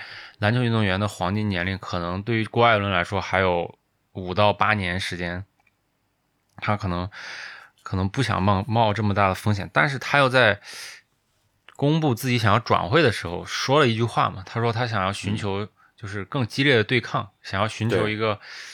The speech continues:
Speaker 1: 篮球水平的提高。那我希-，我觉得从这一层面来理解的话，那一定不是在C B A了吧？
Speaker 2: 嗯。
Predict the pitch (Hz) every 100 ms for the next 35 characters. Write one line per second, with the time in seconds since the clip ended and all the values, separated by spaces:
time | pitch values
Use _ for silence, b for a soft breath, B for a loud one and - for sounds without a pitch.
0 | B B - 104 123 120 120 98 87 101
1 | 113 - - 92 98 143 151 117 104 92
2 | - - 113 107 110 104 117 156 - 127
3 | 139 208 147 110 - 107 117 107 113 _
4 | _ _ _ _ _ _ - 107 113 107
5 | 165 135 92 92 85 82 _ _ _ _
6 | _ - 127 107 175 135 123 127 117 -
7 | - 143 156 92 87 87 98